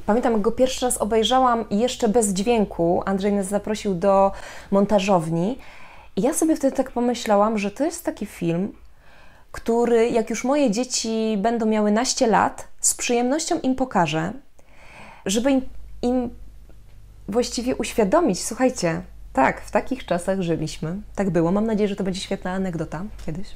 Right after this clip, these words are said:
Taki, takie czasy były i, e, tacy byli wasi dziadkowie, że to jest taki właśnie film. A to, co się nie zestarzeje, to właśnie to, mi się wydaje, na temat macierzyństwa.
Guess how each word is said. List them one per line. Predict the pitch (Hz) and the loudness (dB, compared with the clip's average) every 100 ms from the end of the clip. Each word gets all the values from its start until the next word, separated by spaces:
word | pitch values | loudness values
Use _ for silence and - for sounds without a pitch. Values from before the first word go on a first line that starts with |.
| - - | -12 -8
Taki, | - 233 - | -6 -4 -2
takie | 233 240 | 0 0
czasy | 240 226 - | 0 -2 -2
były | 190 320 254 160 - - | 0 2 4 2 -2 -8
i, | - 247 - 240 233 - - - - | 0 0 4 4 4 -2 -10 -14 -2
e, | 190 180 | 4 4
tacy | 180 226 220 | 6 4 4
byli | 202 208 208 208 | 4 4 4 2
wasi | 180 196 - | 2 0 2
dziadkowie, | 202 214 - 269 170 165 170 | 2 2 2 2 4 2 0
że | |
to | 190 | 0
jest | 247 320 | 0 0
taki | 311 247 | 0 2
właśnie | 269 269 | 2 2
film. | 269 240 180 170 | -2 2 2 2
A | - 208 | 2 2
to, | 311 | 2
co | 349 | 2
się | 392 370 | 2 4
nie | 330 320 | 4 4
zestarzeje, | 285 - 262 196 190 277 | 0 0 0 2 4 4
to | - | 0
właśnie | 320 330 330 311 | -2 -2 -2 -4
to, | - 202 233 | 2 4 4
mi | 254 240 | 2 -4
się | 247 | -6
wydaje, | 214 226 240 269 - | 0 0 2 2 0
na | 247 | -4
temat | 262 208 220 240 | -4 -2 -2 -2
macierzyństwa. | 247 320 285 165 - - - | -2 0 0 0 -2 -6 -10